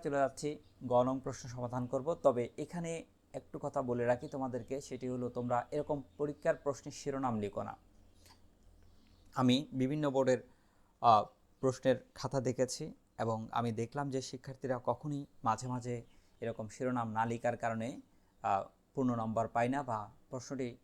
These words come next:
শনাক্ত করতে অসুবিধা হয়ে যায়। আমরা গ নং প্রশ্নের সমাধানে চলে আসলাম। গ নংয়ে কী লেখা আছে? উদ্দীপকে উল্লিখিত চিত্র তিনের এইচটিএমএল কোড লিখো। এটি ছিল মূলত চিত-, চিত্র তিন, যেখানে একটি তোমরা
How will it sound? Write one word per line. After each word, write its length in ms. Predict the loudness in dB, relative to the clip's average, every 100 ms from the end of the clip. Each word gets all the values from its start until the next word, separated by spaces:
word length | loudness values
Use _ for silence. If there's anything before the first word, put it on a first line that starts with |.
| -20
শনাক্ত 380 | -8 -6 -6 -6 -8
করতে 340 | -6 -4 -4 -6 -20 -20 _ -10
অসুবিধা 360 | -6 -4 -4 -6
হয়ে 120 | -6
যায়। 160 | -8 -14 -20 -20 _ -20 -20 -20 -20 -20 -20 _ -20 -20 -20 -20 -20 -20 -20 -20 -20 -20 -20 -20 _ -20 -20 _ _ -2 6
আমরা 260 | 8 6
গ 100 | 6 6
নং 160 | 6 0
প্রশ্নের 300 | -4 -4 -6 -4
সমাধানে 440 | 0 0 0 -4 -2
চলে 160 | 4
আসলাম। 380 | 4 2 -4 2
গ 80 | 4 4
নংয়ে 220 | 2 -4
কী 140 | -8 -6
লেখা 240 | 0 2
আছে? 200 | 2 -2
উদ্দীপকে 500 | -6 -6 -6 -6 -4 -2
উল্লিখিত 400 | -2 -4 -6 -8 -6
চিত্র 220 | -8 -8 -8
তিনের 380 | -6 -2 2 0 -2 -6
এইচটিএমএল 640 | -2 -2 -2 0 0 2 -4 -2
কোড 140 | -2 -2 -8
লিখো। 280 | -6 -8 -10 _
এটি 180 | -6 -6 -6
ছিল 160 | -4 -2
মূলত 260 | -2 -2 -4 -4
চিত-, 240 | -6 -8 _ _ -6
চিত্র 300 | -6 0 -2
তিন, 300 | 0 -2 -2
যেখানে 320 | -2 0 -2
একটি 340 | -2 -2 -4 -4 -12
তোমরা 220 | -6 -2